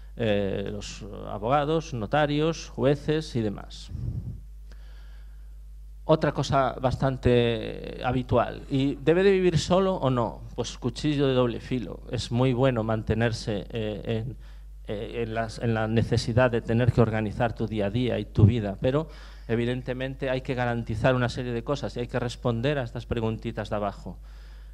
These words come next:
¿Se está, eh, esa persona cuidando bien? ¿Está,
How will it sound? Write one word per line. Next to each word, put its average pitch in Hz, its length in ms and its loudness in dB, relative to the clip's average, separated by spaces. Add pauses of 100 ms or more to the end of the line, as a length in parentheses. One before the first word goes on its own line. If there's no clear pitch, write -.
(120)
¿Se - 140 -4
está, 123 560 4
eh, 113 440 0
esa 117 160 -6
persona 113 600 -2
cuidando 113 500 2
bien? 113 300 -6
¿Está, - 380 -2